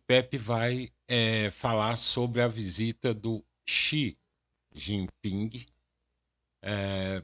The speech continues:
presidente chinês, à Arábia Saudita, né? O encontro dele em Riad com os árabes, não só com a Arábia Saudita, mas também com a comunidade árabe ali, né?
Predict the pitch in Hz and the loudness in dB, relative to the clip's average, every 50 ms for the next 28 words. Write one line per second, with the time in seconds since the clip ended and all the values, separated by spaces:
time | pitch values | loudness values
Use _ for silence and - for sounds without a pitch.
0 | - - 110 110 104 92 78 87 90 92 87 87 85 - - - - 139 123 110 | -6 0 4 4 4 4 2 -2 -2 -2 -2 -2 0 2 4 6 6 6 6 6
1 | 98 98 104 120 135 131 - - - - - _ _ - 107 107 110 110 113 113 | 4 4 4 2 0 0 0 0 -2 -2 -4 _ _ -6 -4 -2 -2 -2 -4 -6
2 | - _ - 117 117 113 104 104 101 104 104 107 113 113 107 - - 127 113 98 | -8 _ 0 2 2 4 4 2 2 0 -2 -4 -4 -4 -2 -2 0 0 -2 -2
3 | 87 - 104 101 95 _ _ - - - - _ _ - 87 92 107 120 120 110 | -4 -6 -8 -8 -8 _ _ -20 -20 -20 -20 _ _ -14 -10 -6 -6 -6 -6 -8
4 | 110 107 101 95 90 - - 107 104 - 110 98 87 90 90 98 104 104 92 101 | -8 -8 -8 -10 -8 -6 -4 -4 -4 -4 -6 -6 -6 -6 -6 -4 -4 -4 -2 0
5 | 131 120 104 101 104 113 117 - - - - - _ _ _ _ _ _ _ _ | 2 2 4 2 2 0 -4 -8 -8 -8 -10 -12 _ _ _ _ _ _ _ _
6 | _ _ _ _ _ _ - - _ _ _ _ _ _ _ - 104 101 101 101 | _ _ _ _ _ _ -20 -20 _ _ _ _ _ _ _ -2 -2 0 0 0
7 | 95 82 98 95 92 95 101 104 107 113 120 123 123 117 - - - - _ _ | 0 0 0 0 2 2 2 2 0 0 0 -2 -2 -2 -2 -2 -4 -6 _ _
8 | _ - 113 123 - - - - - 120 110 104 98 - 98 95 98 95 92 92 | _ -2 0 2 2 2 0 -2 0 0 0 0 0 -2 -4 -4 -2 -4 -4 -6
9 | 92 - 107 101 98 101 123 120 - 123 127 127 117 - 131 117 107 113 120 117 | -6 -6 -6 -6 -4 -6 -4 -4 -2 -2 0 -2 -2 -2 -2 -2 -2 -2 -2 -2
10 | - - 135 131 131 131 123 - 135 127 127 127 123 107 95 104 104 110 110 107 | -4 -2 0 0 0 -2 -2 -4 -4 -2 -2 -2 -2 0 0 2 2 2 0 0
11 | 117 107 98 101 101 101 98 98 98 95 90 85 85 85 85 87 92 95 101 | -2 -2 -2 -2 -2 -4 -4 -4 -4 -6 -6 -6 -6 -8 -8 -8 -8 -8 -10